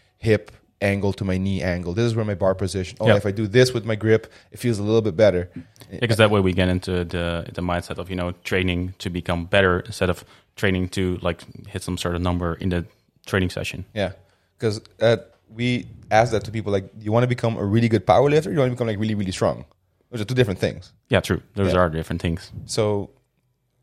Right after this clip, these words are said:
Speaker 1: I guess the lesson is that you need to figure out for yourself, uh, are the trainings I'm, um, the workouts I'm doing, are they productive?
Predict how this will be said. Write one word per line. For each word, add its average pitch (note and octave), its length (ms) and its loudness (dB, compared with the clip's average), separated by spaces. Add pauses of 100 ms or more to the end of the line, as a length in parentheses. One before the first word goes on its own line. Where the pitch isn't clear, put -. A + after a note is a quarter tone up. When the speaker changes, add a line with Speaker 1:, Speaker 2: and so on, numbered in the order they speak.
(280)
Speaker 1:
I A#2+ 80 2
guess A#2 220 4
the A#2 100 0
lesson B2+ 380 6
is B2+ 300 -8
that G2+ 340 0 (640)
you A2 120 -6
need A2+ 100 -4
to B2+ 60 -6
figure A#2 280 2
out G#2+ 140 6
for A2+ 100 -6
yourself, G2 560 0
uh, G#2+ 240 2
are G2 80 2
the G#2 80 2
trainings C3+ 400 -4
I'm, B2 180 -6 (220)
um, G#2+ 380 -4 (160)
the G#2 80 -4
workouts A2+ 280 6
I'm G#2+ 120 -4
doing, G2+ 320 -2
are F2+ 80 -2
they - 80 -2
productive? G#2+ 560 0